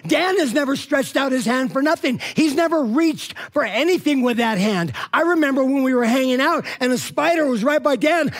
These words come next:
and I'm like, "Dan, there's a spider by you." He couldn't even reach to smack that spider. I remember when we were eating, and there was some really good nachos we were just getting down with, man,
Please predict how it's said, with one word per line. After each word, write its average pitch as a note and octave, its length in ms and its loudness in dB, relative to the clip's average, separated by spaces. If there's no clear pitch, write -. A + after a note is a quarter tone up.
and C4 80 0
I'm D4 60 2
like, C#4+ 220 0
"Dan, D#4+ 360 2
there's D#4+ 160 0
a E4+ 60 0
spider F4+ 460 0
by D4+ 180 2
you." C4 200 0
He E4 140 2
couldn't D#4 260 0
even D4 320 0
reach D#4 300 0
to B3 100 2
smack C#4+ 400 -2
that C4 200 0
spider. C#4+ 760 0
I E4+ 220 2
remember D#4+ 460 0
when C4+ 200 0
we C#4+ 120 2
were C4 160 2
eating, D4+ 460 2
and A#3+ 140 0
there C#4+ 80 2
was C4 120 0
some A#3+ 160 0
really D4+ 300 2
good D4+ 240 2
nachos C4+ 420 0
we B3 120 0
were A#3 100 0
just A3 240 -2
getting C#4+ 240 0
down D4 400 2
with, B3+ 220 2
man, A#3+ 300 0